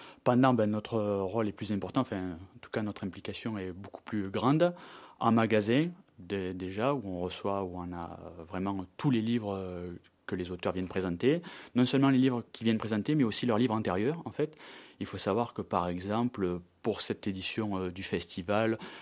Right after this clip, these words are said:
la librairie a commandé environ, entre, euh, grand format et poche, euh, plus de trois mille volumes, hein.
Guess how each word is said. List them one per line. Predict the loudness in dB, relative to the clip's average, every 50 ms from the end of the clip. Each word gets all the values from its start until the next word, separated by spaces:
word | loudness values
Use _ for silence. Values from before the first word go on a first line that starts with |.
| -6 _
la | 0 0
librairie | 0 0 -2 -2 -2 -2 -2 -2 -2
a | -2 -4 -4 -4
commandé | -4 -4 -4 -2 -2 -2 -2 -2 0 0
environ, | 0 -2 -2 -2 -2 -2 -2 -2 -2
entre, | -4 -6 -6 -6 -4
euh, | -4 -4 -4 -4 -6
grand | -8 -6 -6 -6 -6
format | -6 -6 -4 -2 -2 -2 -2
et | -4
poche, | -2 -2 0 0 0 -2 -4
euh, | -4 -4 -4 -6
plus | -8 -6 -4 -4
de | -4 -2
trois | 0 2 2 4
mille | 4 2
volumes, | 2 0 0 0 0 -2
hein. | -4 -4